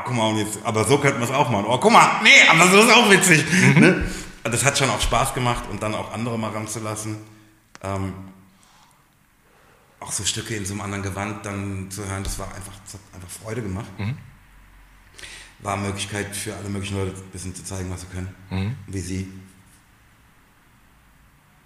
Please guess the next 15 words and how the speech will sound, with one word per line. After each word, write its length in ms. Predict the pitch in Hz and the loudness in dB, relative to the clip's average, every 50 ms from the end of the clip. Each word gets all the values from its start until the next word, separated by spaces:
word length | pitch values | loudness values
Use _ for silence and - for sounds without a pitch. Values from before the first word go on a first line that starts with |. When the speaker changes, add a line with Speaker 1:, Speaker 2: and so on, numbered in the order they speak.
| _ _ _ _ _ _ _ _ _ _ _ _ _ _ - | _ _ _ _ _ _ _ _ _ _ _ _ _ _ -10
Speaker 1:
die 180 | 123 123 110 104 | -10 -8 -6 -6
Welt 640 | 123 120 120 120 117 117 113 113 113 117 - - - - - 95 104 87 80 78 71 69 71 90 110 107 117 113 107 - - - | -4 -2 0 0 0 0 -2 -4 -6 -10 -12 -12 -12 -12 -12 -16 -18 -18 -18 -18 -18 -18 -20 -18 -18 -18 -18 -18 -20 -20 -20 -12
Kunst 380 | - - 127 120 117 117 - - | -6 -2 0 0 0 0 0 0
sehen, 280 | - 117 110 110 110 107 | 2 2 2 2 0 -2
wie 80 | 107 | -2
sie 100 | 101 107 | -2 -2
dann 340 | 104 107 104 101 95 95 104 | -2 -2 -2 -4 -6 -8 -10
auf 240 | 107 104 98 - - - | -10 -10 -10 -12 -14 -12
Basis 320 | - 104 101 101 98 - | -10 -8 -8 -6 -6 -6
dessen 300 | - 104 95 101 104 95 | -6 -6 -6 -6 -6 -6
dieses 220 | 95 95 90 87 | -6 -6 -8 -8
Stück 220 | - - 107 92 - | -8 -8 -8 -8 -8
interpretieren 640 | 71 90 101 90 78 98 87 - - 98 95 95 95 | -10 -10 -10 -10 -10 -10 -12 -10 -8 -6 -6 -6 -6
und 100 | 92 90 | -6 -8
so. 140 | 90 90 | -10 -12